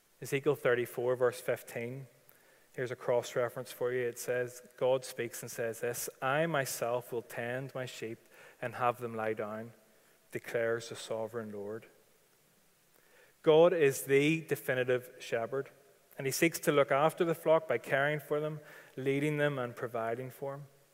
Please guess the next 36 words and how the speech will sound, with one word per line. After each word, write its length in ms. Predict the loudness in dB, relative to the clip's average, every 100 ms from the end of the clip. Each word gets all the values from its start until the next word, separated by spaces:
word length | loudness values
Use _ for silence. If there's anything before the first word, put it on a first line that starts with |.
| _ _ _ _ _ _
If 100 | -2
you 100 | 4
read 200 | 6 6
through 160 | 4 2
the 100 | 2
Psalms, 600 | 2 2 4 4 2 0
you 60 | -4
see 180 | 2
it 140 | 2 4
there 260 | 6 6
as 120 | 6 4
well. 240 | 6 6
It 40 |
refers 400 | 6 4 4 4
to 100 | 0
God 400 | -2 4 6 4 0 -8 4
regularly 440 | 6 6 4 4
as 120 | 4
the 80 | 2
shepherd 580 | -4 0 2 2 2 0
of 160 | 0
Israel. 500 | -2 -2 -2 -4 -4 -10 -20 _ _ _ _ _ _ _ _ _ 0
Here's 200 | 0 2
some 320 | 2 2 4
references. 480 | 4 4 -2 -2 0
Psalm 360 | 4 4 2
twenty-three, 800 | 0 0 0 -4 -8 -4 0 0
"The 160 | 4 2
Lord 500 | 4 4 8 8 6
is 120 | 0
my 140 | -4 -6
shepherd, 640 | -6 -4 -4 -4 -6 -6 -16 -20 -20 _ -8
I 120 | -8
shall 320 | -4 -4 -4
not 200 | -4 -6
want." 280 | -6 -8 -10